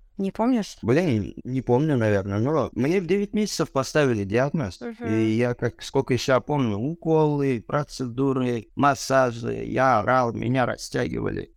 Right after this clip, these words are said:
Speaker 2: Но я понимал, что это путь, видимо, какой-то такой. Типа для меня это не было чем-то неординарным.
Speaker 1: А сейчас ты как, э, свою физическую форму поддерживаешь?
Speaker 2: Тренируюсь, спортом занимаюсь, кушаю вкусно, правильно.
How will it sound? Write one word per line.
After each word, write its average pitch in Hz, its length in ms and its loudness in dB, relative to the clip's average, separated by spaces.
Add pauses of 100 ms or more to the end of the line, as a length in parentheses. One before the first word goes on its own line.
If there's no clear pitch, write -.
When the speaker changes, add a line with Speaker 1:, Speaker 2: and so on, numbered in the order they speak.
(100)
Speaker 2:
Но 113 100 2
я 120 160 4
понимал, 123 420 2
что - 160 -2
это - 180 -2
путь, - 320 -6
видимо, 107 340 0
какой-то - 440 -6
такой. - 320 -14 (120)
Типа 107 220 0
для 113 140 2
меня 147 300 2
это 131 160 -4
не 151 160 0
было 139 220 -2
чем-то 117 680 0
неординарным. 110 720 -2 (140)
Speaker 1:
А 226 100 0
сейчас 254 300 2
ты 233 180 2
как, 220 300 0
э, 220 280 0
свою 214 360 -2
физическую 208 400 -4
форму 220 340 0
поддерживаешь? 190 720 -4 (180)
Speaker 2:
Тренируюсь, 101 840 0
спортом - 560 -4
занимаюсь, 92 580 2
кушаю 95 520 -2
вкусно, - 440 -8
правильно. 92 500 -4